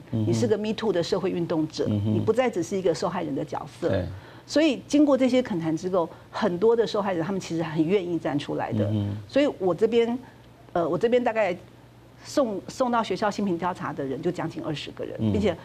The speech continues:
Speaker 2: 有很多很多其实都已经三十岁了。
Speaker 1: 嗯哼。
Speaker 2: 对，那我，我们就可以看到，其实即便都已经三十岁，看起来也都可能都当妈妈了，可是他们在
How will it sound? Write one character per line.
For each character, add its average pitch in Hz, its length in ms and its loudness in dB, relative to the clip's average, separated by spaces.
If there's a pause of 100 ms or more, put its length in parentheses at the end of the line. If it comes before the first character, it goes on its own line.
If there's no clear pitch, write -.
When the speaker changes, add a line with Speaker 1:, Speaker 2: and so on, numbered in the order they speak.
(140)
Speaker 2:
有 208 100 4
很 196 200 -2
多 180 200 0
很 175 120 -4
多 160 160 -2
其 170 140 -4
实 160 80 2
都 165 100 0
已 143 40 -2
经 160 120 2
三 165 220 -4
十 156 140 -10
岁 143 220 -6
了。 101 200 -6
Speaker 1:
嗯 107 200 2
哼。 107 100 2
Speaker 2:
对， 98 120 2 (360)
那 233 100 2
我， 147 240 -4
我 170 100 2
们 165 140 0
就 202 100 6
可 208 80 0
以 180 40 -2
看 175 200 -2
到， 170 160 0
其 - 140 -8
实 185 220 0 (280)
即 208 140 -2
便 240 160 4
都 208 160 4
已 160 60 4
经 175 260 -2
三 185 180 -2
十 160 120 -6
岁， 175 160 -4
看 202 200 -2
起 170 80 -4
来 143 120 -4
也 139 120 -6
都 165 200 0
可 170 180 -2
能 156 140 0
都 165 100 2
当 160 160 -2
妈 160 160 -6
妈 160 160 -4
了， 156 180 -6 (360)
可 180 100 -4
是 180 80 0
他 240 140 2
们 202 100 -2
在 190 260 0